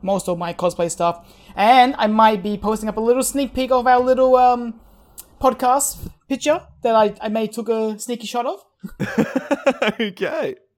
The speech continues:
Speaker 1: But yeah, that, that's the main one. And then plus I do also do stream, but, uh, haven't been streaming for a while since it's like,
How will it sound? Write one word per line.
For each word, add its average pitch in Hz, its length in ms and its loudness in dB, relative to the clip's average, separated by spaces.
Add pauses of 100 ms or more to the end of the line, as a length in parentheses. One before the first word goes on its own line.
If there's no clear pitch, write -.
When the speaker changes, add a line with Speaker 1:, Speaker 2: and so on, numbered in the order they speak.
(100)
Speaker 1:
But 202 120 0
yeah, 175 140 -2
that, 214 160 0
that's 269 160 0
the 254 80 -2
main 226 200 0
one. 185 140 -2
And 247 160 4
then 240 120 0
plus 226 220 4
I 208 120 4
do 196 100 0
also 208 240 0
do 190 160 -2
stream, 185 380 -6
but, 175 240 -4
uh, 175 500 -2
haven't 190 480 -6
been 180 360 -8
streaming 180 500 -8
for 165 160 -6
a - 20 -6
while 170 300 -2
since 170 260 -10
it's - 240 -8
like, 170 120 -16